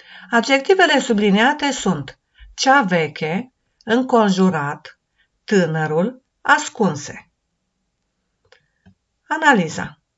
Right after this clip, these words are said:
Cea veche. Atribut adjectival exprimat prin adjectiv propriu-zis, variabil cu două forme, gen feminin, număr singular, caz nominativ, grad de comparație pozitiv,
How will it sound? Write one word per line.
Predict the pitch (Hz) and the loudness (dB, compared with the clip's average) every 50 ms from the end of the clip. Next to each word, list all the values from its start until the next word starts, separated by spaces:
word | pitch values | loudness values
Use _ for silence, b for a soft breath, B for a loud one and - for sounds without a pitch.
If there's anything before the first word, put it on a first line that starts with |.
| _ _ _ _ _ _ | _ _ _ _ _ _
Cea | - - - 359 349 294 | -8 0 0 0 2 2
veche. | 214 185 151 - - - - - - _ _ _ b b b b b | 0 -2 -2 -2 -8 -14 -16 -16 -20 _ _ _ b b b b b
Atribut | - 262 254 269 311 294 349 381 381 | 0 0 0 0 -2 -2 -2 0 2
adjectival | 330 294 247 - 240 214 202 190 - 185 151 151 156 160 196 254 - | 2 2 2 2 0 0 0 0 -2 -4 -2 -2 -2 -2 -2 0 0
exprimat | - 262 254 - - 262 254 269 285 285 285 | 0 0 0 0 0 0 2 2 2 0 2
prin | - 240 247 247 - | 2 2 2 2 2
adjectiv | 220 220 190 214 202 196 190 - 233 214 196 | 0 -2 0 0 0 0 0 -4 -6 -6 -4
propriu-zis, | - 190 202 202 190 - 185 170 147 143 151 151 170 196 - - | -2 -2 0 0 0 -2 -4 -6 -6 -8 -12 -10 -10 -10 -10 -12
variabil | 233 214 226 240 240 254 262 269 285 220 226 214 196 | -4 0 2 4 4 6 4 4 4 2 0 -2 0
cu | - 202 | -2 -2
două | 185 165 214 220 214 190 175 | 0 2 2 4 4 2 0
forme, | 180 - - 156 151 147 147 151 160 185 220 285 B B B B B B B 220 | 0 -4 -6 -6 -6 -6 -6 -4 -4 -4 -4 -6 B B B B B B B -8
gen | 226 294 302 330 339 | -4 -4 -2 -4 -4
feminin, | - 262 240 220 214 202 190 170 156 156 170 196 | 0 0 2 2 4 2 2 0 0 -2 -2 -2
număr | 226 214 208 233 247 233 220 | -2 0 0 2 2 2 0
singular, | 202 - - 196 185 185 - 175 165 160 156 151 165 202 233 - | 0 -4 -2 0 0 0 0 0 -2 -2 -2 -2 -2 -4 -4 -4
caz | - 233 240 247 - | -2 0 0 0 0
nominativ, | 202 190 185 180 170 165 160 156 151 151 - - 156 147 160 196 233 - B B B B B B B | 2 0 0 0 0 -4 -4 -6 -6 -8 -10 -12 -12 -8 -6 -8 -8 -8 B B B B B B B
grad | - 220 240 294 302 277 208 | 0 2 4 4 4 4 2
de | 220 220 220 | 0 0 0
comparație | 220 214 202 190 185 196 185 190 202 208 202 - - 185 170 170 | 0 0 -2 0 0 2 2 2 2 0 -2 -2 -2 -2 -2 -2
pozitiv, | - 196 196 185 160 165 160 151 - - 147 160 190 247 - | 0 0 0 0 -2 -4 -10 -12 -12 -12 -8 -6 -6 -8 -8